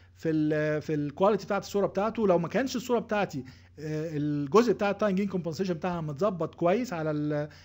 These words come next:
على الحاجه اللي موجوده فيها، بيبقى الحقيقه الكواليتي بتاعت الصوره ممكن يبقى فيها اجزاء تبقى فعلًا مش واضحه بالنسبه للدكتور.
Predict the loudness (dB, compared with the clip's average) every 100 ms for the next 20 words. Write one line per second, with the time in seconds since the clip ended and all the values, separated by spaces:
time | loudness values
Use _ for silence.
0 | -20 -12 -6 -4 0 2 4 2 2 0
1 | 0 0 -2 -2 -6 -16 -14 -2 0 0
2 | 2 2 2 2 0 0 -4 -4 -2 0
3 | 0 0 -2 0 0 0 -2 0 0 -2
4 | -14 -16 -8 -6 -2 2 2 0 0 -2
5 | -2 -4 -6 -4 -6 -8 -12 -14